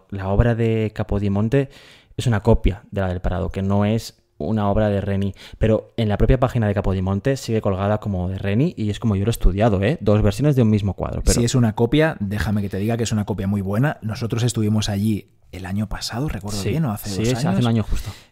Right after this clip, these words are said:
Speaker 2: Hace un año. Oh, ese viaje a Nápoles, qué maravilla. Tiene unos colores maravillosos y un dibujo fantástico.
Speaker 1: No es una copia, es una segunda versión entonces de Reni.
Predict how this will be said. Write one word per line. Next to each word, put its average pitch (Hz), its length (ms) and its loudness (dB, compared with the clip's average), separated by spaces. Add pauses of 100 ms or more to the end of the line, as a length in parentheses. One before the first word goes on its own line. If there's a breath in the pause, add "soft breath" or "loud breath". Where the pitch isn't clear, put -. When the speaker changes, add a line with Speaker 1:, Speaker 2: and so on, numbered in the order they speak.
(220)
Speaker 2:
Hace 98 220 -8
un 90 80 -6
año. 82 360 -10
Oh, 85 240 -10
ese - 160 -16
viaje 80 220 -16
a 80 40 -18
Nápoles, - 300 -16
qué - 80 -16
maravilla. - 440 -18 (440 loud breath)
Tiene 135 560 2 (140)
unos 113 240 -4
colores 107 520 -4
maravillosos 98 720 -4
y 120 80 -2
un 127 120 4
dibujo 135 680 0
fantástico. 101 1080 -6 (120)
Speaker 1:
No 101 160 0
es - 80 -2
una 98 140 0
copia, 82 240 -4
es - 80 -6
una 98 100 0
segunda 101 380 2
versión 101 320 0
entonces 101 320 0
de 113 80 4
Reni. 120 320 6